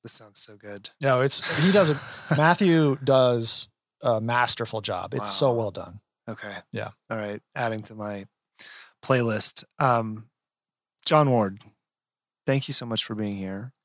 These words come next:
Speaker 2: Yeah.
Speaker 1: Um, is there anything we didn't get to that you'd like to touch on? In a minute, we'll maybe flip over to Politicology Plus and talk for a few minutes about the twenty twenty-four primary. But, um, but before we do that,
Speaker 2: Yeah.
Speaker 1: is there anything else you wanna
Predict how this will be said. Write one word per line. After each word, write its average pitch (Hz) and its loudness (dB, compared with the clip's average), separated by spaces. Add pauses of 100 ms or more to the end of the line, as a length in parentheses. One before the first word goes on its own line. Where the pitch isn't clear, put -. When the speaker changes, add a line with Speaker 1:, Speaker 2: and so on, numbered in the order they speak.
Speaker 2:
Yeah. 135 4
Speaker 1:
Um, 104 -4
is 135 0
there 139 0
anything 190 6
we 202 6
didn't 147 0
get 117 -2
to 139 0
that 135 -2
you'd 131 -4
like 127 -2
to 123 0 (540)
touch - 0
on? 143 4
In 160 6
a 160 8
minute, 180 6
we'll 135 6
maybe 127 4
flip 127 0
over 127 4
to 120 -4
Politicology 117 0
Plus 113 0
and 107 -14
talk 107 -2
for - -6
a 107 -2
few 113 -6
minutes 110 -2
about 107 -4
the 113 -4
twenty 110 -4
twenty-four 104 -4
primary. 101 -6
But, 104 -4 (260)
um, 98 -6
but 131 -6
before 156 4
we 156 6
do 135 4
that, 120 6
Speaker 2:
Yeah. 113 4 (140)
Speaker 1:
is - -8
there 120 -4
anything 113 -2
else 110 0
you 120 -12
wanna 113 -6